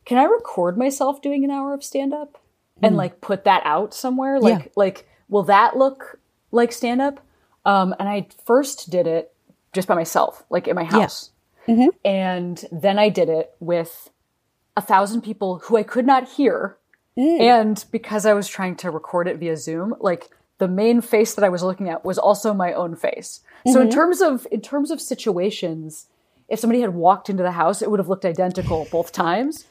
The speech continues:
Speaker 1: But my performance, when I knew, just knowing there were people watching,
Speaker 2: Uh-huh.
Speaker 1: it was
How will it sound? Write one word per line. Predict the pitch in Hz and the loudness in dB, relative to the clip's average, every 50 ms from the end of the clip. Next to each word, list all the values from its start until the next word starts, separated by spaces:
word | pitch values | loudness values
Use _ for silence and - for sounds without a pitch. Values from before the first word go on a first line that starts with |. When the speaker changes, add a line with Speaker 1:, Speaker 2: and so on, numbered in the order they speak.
| _ _ _ _ _ _ _ _ | _ _ _ _ _ _ _ _
Speaker 1:
But | 240 247 240 190 | 0 2 2 0
my | 196 196 202 202 220 262 | 0 2 4 4 4 4
performance, | 269 - - 349 - - - 202 190 190 208 240 285 294 277 - - - - _ | 0 -2 -6 -8 -8 -6 -8 -6 -4 -2 -2 -2 -4 -4 -6 -8 -12 -16 -10 _
when | 196 220 220 214 | -4 -2 -2 -2
I | 202 202 | -2 -2
knew, | 196 185 180 180 175 180 185 185 190 208 226 240 269 262 - | -2 -2 -4 -4 -4 -4 -2 0 0 -2 -2 -4 -6 -8 -10
just | 202 - 269 381 381 - - - _ _ | 0 2 2 2 2 0 -8 -18 _ _
knowing | 190 190 190 190 190 185 185 185 208 233 254 285 302 294 294 320 320 330 - - | -4 -2 -2 0 0 2 2 2 4 4 4 2 2 0 -2 -6 -6 -8 -10 -6
there | 185 208 202 196 | -2 0 0 0
were | 185 196 208 202 | 0 -2 -4 -4
people | 202 - - 196 190 - 214 202 | -6 -10 -10 -10 -2 0 0 2
watching, | 180 165 160 175 185 - - 294 285 302 302 320 320 - _ _ _ _ _ | 2 2 2 0 0 -2 -4 -4 -4 -4 -4 -8 -12 -14 _ _ _ _ _
Speaker 2:
Uh-huh. | 240 240 233 233 220 233 370 233 | -4 -2 -2 -2 -2 -2 -2 -2
Speaker 1:
it | 247 262 - | -2 -2 2
was | 277 294 285 294 285 - 269 | 4 4 6 4 2 0 -6